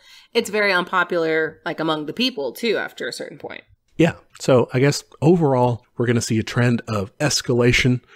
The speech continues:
Speaker 2: very, very gradual in the early years through Eisenhower and Kennedy,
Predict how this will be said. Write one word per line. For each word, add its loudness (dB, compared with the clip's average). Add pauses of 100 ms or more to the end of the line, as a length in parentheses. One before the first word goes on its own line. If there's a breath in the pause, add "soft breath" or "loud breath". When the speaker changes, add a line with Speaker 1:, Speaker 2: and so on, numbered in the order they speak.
(360 soft breath)
Speaker 2:
very, 4
very 4
gradual 0
in 0
the 0
early 4
years -4
through -8
Eisenhower -6
and -10
Kennedy, 2